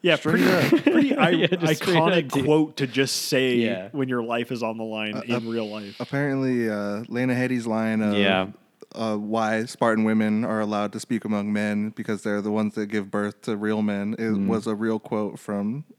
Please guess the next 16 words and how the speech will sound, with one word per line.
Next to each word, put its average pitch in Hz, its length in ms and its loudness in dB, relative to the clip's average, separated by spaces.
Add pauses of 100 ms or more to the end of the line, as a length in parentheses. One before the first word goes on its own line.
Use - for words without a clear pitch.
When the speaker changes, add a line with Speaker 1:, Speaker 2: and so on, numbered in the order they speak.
(100)
Speaker 2:
uh, 107 300 -8 (200)
a 120 120 -10
different 104 300 -4
historical 104 420 -8
figure. 101 320 -8
Speaker 1:
Yeah. 104 60 -8
Speaker 3:
Same 143 460 4
with, 139 360 2
um, 110 640 2 (440)
when 127 220 2
she - 180 -2
says, 117 580 2
uh, 101 460 2 (840)
you 117 140 -4
know, 98 180 2 (540)
re- 113 300 0